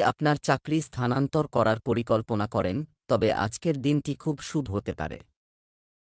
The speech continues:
আপনি শীঘ্রই একটি নতুন চাকরি বা একটি নতুন অফিসে ভূমিকা পেতে পারেন। আজ কিছু পুরানো শেয়ার থেকে আপনার জন্য ভালো লাভ বয়ে আনবে। আপনার কিছু অমীমাংসিত কাজ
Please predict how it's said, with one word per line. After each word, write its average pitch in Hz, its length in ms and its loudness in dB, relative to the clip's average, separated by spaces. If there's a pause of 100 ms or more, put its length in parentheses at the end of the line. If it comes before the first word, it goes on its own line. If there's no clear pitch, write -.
(280)
আপনি 160 320 2
শীঘ্রই 185 600 0
একটি 151 280 0
নতুন 131 420 2
চাকরি 127 520 -2
বা 107 220 4
একটি 127 300 -2
নতুন 131 420 0
অফিসে 135 460 -2
ভূমিকা 127 420 0
পেতে 110 260 -4
পারেন। 85 280 -4 (480)
আজ 165 300 2
কিছু 165 280 -6
পুরানো 139 460 2
শেয়ার 117 360 -2
থেকে 123 320 -4
আপনার 107 380 -4
জন্য 101 240 -2 (120)
ভালো 101 320 -2
লাভ 90 280 0
বয়ে 87 260 -2
আনবে। 82 340 -6 (1080)
আপনার 190 360 2
কিছু - 280 -4 (120)
অমীমাংসিত 156 680 2 (120)
কাজ 104 220 2